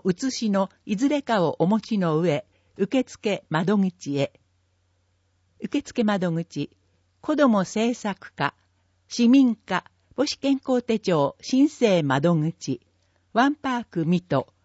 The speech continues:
ハミングパーク水戸、各保健センター。問い合わせ、子ども政策課。電話、二三二九一七六。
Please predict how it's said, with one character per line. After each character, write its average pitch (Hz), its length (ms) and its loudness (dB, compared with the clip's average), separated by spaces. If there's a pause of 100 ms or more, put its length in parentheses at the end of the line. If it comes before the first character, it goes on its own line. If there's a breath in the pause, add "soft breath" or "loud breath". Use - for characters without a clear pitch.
(200)
ハ 247 140 0
ミ 311 180 6
ン 302 120 4
グ 262 100 4
パ 247 200 -4
ー 226 40 -6
ク 156 200 -8
水 156 200 0
戸、 - 200 -2 (500)
各 269 420 -4
保 190 120 -4
健 277 240 2
セ 226 200 0
ン 190 80 0
タ 135 460 0
ー。 - 40 -20 (840)
問 196 200 0
い 190 60 0
合 170 100 0
わ 170 120 -4
せ、 156 300 -10 (240)
子 311 140 0
ど 262 120 4
も 185 120 4
政 220 380 -2
策 - 440 -8
課。 - 200 0 (680)
電 180 240 -2
話、 151 200 -6 (180)
二 269 220 4
三 196 420 0
二 139 200 -4 (320)
九 294 280 2
一 156 260 -2
七 147 340 2
六。 156 440 -4